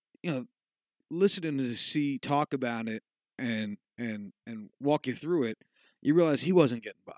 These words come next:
In, in the public eye, he might have been getting by to some extent, his numbers on the field weren't great, and there was a, they showed, you know, a video of, of, of a T M Z laden incident, uh, in Toronto,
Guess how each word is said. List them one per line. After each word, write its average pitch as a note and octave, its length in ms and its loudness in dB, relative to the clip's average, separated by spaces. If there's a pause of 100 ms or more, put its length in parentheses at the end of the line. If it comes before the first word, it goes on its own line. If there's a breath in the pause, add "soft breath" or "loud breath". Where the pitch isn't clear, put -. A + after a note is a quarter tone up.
(2500)
In, G3+ 320 2
in F3+ 160 2
the D#3+ 80 4
public E3 500 -2
eye, D#3+ 540 -10
he B2+ 100 -6
might A#2 200 -2
have A#2 100 -10
been A2 200 -10
getting A2 300 -10
by A2+ 300 -4 (320)
to C3+ 100 -16
some D#3+ 260 -8
extent, G#2+ 480 -10 (960)
his A#2 100 -8
numbers C3 240 2
on A#2+ 60 -2
the G#2+ 80 -6
field C3 320 0
weren't A#2 240 -2
great, A#2+ 340 -4 (120)
and A#2 200 -4
there A2+ 120 4
was A2 220 2
a, G#2+ 200 -2
they G#2+ 100 -4
showed, A2 280 -4
you A2 80 -2
know, G#2 100 -4
a G2+ 40 -10
video G#2+ 400 -4
of, G#2+ 140 -18
of, G#2 240 -16
of - 80 -16
a G#2+ 100 -12
T C3 200 -4
M A2+ 160 -4
Z A#2 420 -2 (420 soft breath)
laden A2 420 -2
incident, A#2+ 540 -4 (600)
uh, A2+ 160 -4
in G#2+ 100 -8
Toronto, A2 600 -6